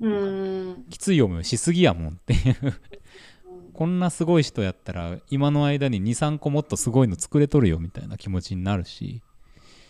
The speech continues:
Speaker 1: うんうんうん。
Speaker 2: なんかね、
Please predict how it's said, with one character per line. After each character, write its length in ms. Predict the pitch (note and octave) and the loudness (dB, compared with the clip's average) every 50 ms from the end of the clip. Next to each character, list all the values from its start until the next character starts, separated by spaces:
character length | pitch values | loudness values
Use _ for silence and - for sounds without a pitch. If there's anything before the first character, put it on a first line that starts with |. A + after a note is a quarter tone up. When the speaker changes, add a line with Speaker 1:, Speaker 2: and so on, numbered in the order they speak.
| _ _ _ - | _ _ _ -8
Speaker 1:
う 60 | G#3 | -6
ん 20 | G3+ | -4
う 40 | G3 | -4
ん 480 | F#3+ F#3 F#3 F#3 F3+ F3 F3 F3 F3 | -4 -6 -6 -8 -10 -12 -14 -14 -14
う 60 | F3 F3 E3+ E3+ E3+ | -12 -10 -10 -10 -10
ん。 80 | E3 - - - - - - - - - - - _ - - - - - - B2 | -12 -14 -20 -20 -20 -20 -20 -20 -20 -20 -20 -20 _ -20 -20 -20 -20 -20 -16 -12
Speaker 2:
な 160 | A2 F#2 F2+ | -10 -10 -10
ん 40 | F#2 | -12
か 160 | F#2 - B2 | -14 -18 -18
ね、 300 | A2 G#2+ A2+ B2 - _ | -18 -16 -18 -18 -20 _